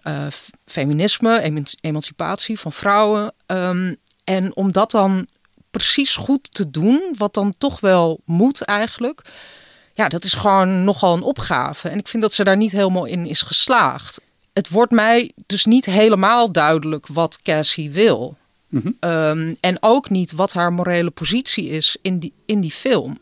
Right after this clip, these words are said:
Speaker 1: Moet, moet ik voor haar, eh, rooten? Moet ik met haar, weet je, meedoen? Eh, of ben, ja.
Speaker 2: En dan zit je toch in die klassieke Aristoteliaanse modus om naar een film te kijken, dat je wil,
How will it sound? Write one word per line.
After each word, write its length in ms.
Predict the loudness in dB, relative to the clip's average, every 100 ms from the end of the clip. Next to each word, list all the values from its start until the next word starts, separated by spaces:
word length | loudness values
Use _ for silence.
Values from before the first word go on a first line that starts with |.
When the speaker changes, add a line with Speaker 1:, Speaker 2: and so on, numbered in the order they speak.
| _
Speaker 1:
Moet, 440 | -8 -4 -2 -4 -8 _ _
moet 220 | -10 -8 -6
ik 140 | -10 -14 -16
voor 320 | -6 -4 -2
haar, 400 | -2 -2 -4 -6 _
eh, 300 | -12 -10 -10 -8 -2
rooten? 480 | -2 0 0 0
Moet 140 | -2 -6
ik 120 | -10 -10
met 300 | -8 -6 -4
haar, 240 | -2 -2 -4 -12 _
weet 140 | -10
je, 100 | -6
meedoen? 720 | 0 2 4 4 2 2 0 -8
Eh, 500 | -10 -8 -6 -6 -6 -6
of 260 | -8 -8 -18 -20 _
ben, 160 | -10 -10 _
ja. 320 | -10 -8 -10 -16 -20 -20 -20 -20 -20 -20 _ -20 -14 -6 0
Speaker 2:
En 80 |
dan 100 | 2
zit 200 | 4 2
je 100 | -2
toch 160 | -2 -2
in 100 | -2
die 100 | -4
klassieke 500 | -4 -4 -4 -4 -4
Aristoteliaanse 1300 | -2 -2 -2 -2 -4 -2 0 2 2 -2 -4 -6 -10 _ _ _ _ _
modus 600 | -2 2 4 4 2 0 -6 -6
om 260 | -4 -4 -4
naar 220 | -4 -4
een 60 | -2
film 260 | 0 0
te 80 | -2
kijken, 680 | -4 -2 -4 -6 -10 -10 -8
dat 200 | -6 -4
je 100 | -2
wil, 500 | 2 4 4 2 -4